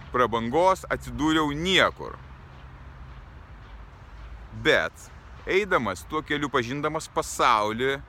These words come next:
žingsnis po žingsnio supratau,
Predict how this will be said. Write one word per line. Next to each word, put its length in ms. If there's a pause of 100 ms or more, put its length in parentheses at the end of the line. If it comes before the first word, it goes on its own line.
(120)
žingsnis 560
po 140
žingsnio 680 (480)
supratau, 800